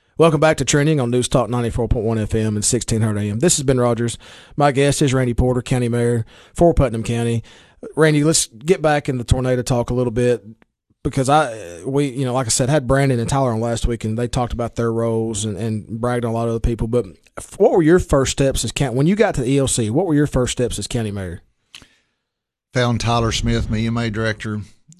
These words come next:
Speaker 2: We started, uh, trying to assess what was going on and, and realized this was very early. Um, that's, we're, we're at two thirty, three o'clock that morning, within an hour of, of after the tornado hitting. And so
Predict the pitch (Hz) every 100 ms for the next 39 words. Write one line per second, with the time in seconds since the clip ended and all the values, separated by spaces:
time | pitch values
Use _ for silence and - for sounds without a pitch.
0 | - - 110 - 113 110 104 101 98 -
1 | - 120 110 107 - 117 110 104 123 107
2 | 107 113 117 127 131 117 110 104 113 117
3 | 139 143 98 90 131 - 98 85 87 110
4 | 110 101 113 123 92 - - - _ _
5 | - 90 92 90 90 85 78 85 101 104
6 | - - 110 113 110 98 92 113 110 -
7 | _ _ _ _ - 110 - 104 104 104
8 | - 104 104 - 104 101 - 92 98 110
9 | 120 98 95 98 101 104 95 87 101 110
10 | 98 92 87 64 90 90 95 95 101 -
11 | 95 87 87 101 92 95 92 87 101 95
12 | 92 87 90 - 92